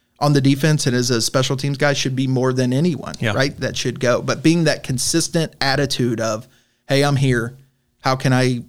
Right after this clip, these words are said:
Speaker 1: find ways?" You know, and not even just waiting too. I mean, that's too, that being consistent, being ready is like, okay, if Coach Hop's not telling me how to add value, how can I add value,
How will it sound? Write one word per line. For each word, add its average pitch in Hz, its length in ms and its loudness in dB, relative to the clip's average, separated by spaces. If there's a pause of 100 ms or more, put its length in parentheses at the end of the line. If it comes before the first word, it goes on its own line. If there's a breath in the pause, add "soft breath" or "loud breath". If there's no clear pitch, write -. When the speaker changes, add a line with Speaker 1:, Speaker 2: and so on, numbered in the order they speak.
(140)
Speaker 1:
find 135 300 2
ways?" 127 480 0 (240)
You 160 80 2
know, 156 80 4
and 151 80 4
not 196 160 2
even 147 200 0
just 135 200 -2
waiting 120 400 -2
too. 107 260 -4 (240)
I 127 60 -6
mean, 127 140 0
that's 131 220 0
too, 135 260 -2
that 120 280 -6
being 135 160 0
consistent, 127 480 -4
being 113 340 -4
ready 131 300 0
is 117 160 -4
like, 113 280 -4 (1700 soft breath)
okay, 131 260 0
if 123 180 -2
Coach 147 200 2
Hop's 135 180 0
not 127 160 -2
telling 190 360 4
me 127 80 4
how 107 160 2
to 113 100 0
add 113 160 -4
value, 110 440 -4 (180)
how 147 160 0
can 135 200 0
I 110 140 -2
add 107 120 -4
value, 87 400 -8